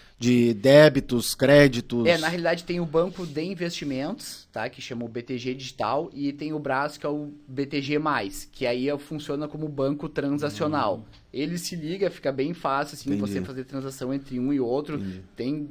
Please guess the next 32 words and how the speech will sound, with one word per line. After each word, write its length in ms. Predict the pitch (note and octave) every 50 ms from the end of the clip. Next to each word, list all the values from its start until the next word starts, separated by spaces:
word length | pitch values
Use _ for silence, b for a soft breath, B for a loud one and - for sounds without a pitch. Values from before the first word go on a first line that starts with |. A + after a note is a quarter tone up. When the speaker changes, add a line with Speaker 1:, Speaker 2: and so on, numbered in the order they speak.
| - -
Speaker 2:
eh, 520 | - B2 B2 A#2+ A#2+ A2 E2 A#2+ A#2+ A#2
eh, 40 | A#2
benefícios 680 | A#2 A2+ B2 B2+ C3 C3 B2+ - - C3 C3 C3 - -
se 80 | - -
você 220 | B2+ B2+ - C#3
tem 200 | C#3 - B2 A#2
um 220 | A#2 B2 C3+ C3+
e 60 | B2+ A#2+
outro, 360 | A#2+ A#2+ C3 C3+ C3+ C3+ C3
enfim, 360 | C#3 C#3 - C#3+ C#3 C3 A#2+
é 500 | A2 G#2 G2+ G2+ G2+ G#2 G2+ G2+ G#2+ A2
uma 160 | A2 A2+ A#2+ A#2+
plataforma, 520 | - C#3+ - D3+ C#3+ - D3 C3+ D3 D#3+
assim, 200 | D3+ - D3 C#3
bem 300 | B2+ B2 A#2 C#3 C3 C#3+
completa, 440 | D3 E3+ D#3+ E3 - D3 C3+ C3+ -
Speaker 1:
Completa. 200 | G#2+ A#2+ A2+ A2
Speaker 2:
mas 220 | D#3+ E3 - -
é 160 | E3 D#3+ D#3+
diferente, 440 | D#3+ - - - F3 E3 C#3 C3 -
é 40 | A2
o 20 |
B 100 | A2 B2+
T 140 | B2 - C3
G 160 | B2 B2+ C3+
mais 420 | C#3 C#3 B2+ B2 B2+ C3+ C#3 D3 D#3
e 40 | C#3
o 20 |
B 100 | C#3 D3
T 140 | C#3+ D3+ C#3
G 140 | C3+ C#3 C3+
Digital. 560 | C3+ - - - - C3+ G#2+ F#2 F2 D#2+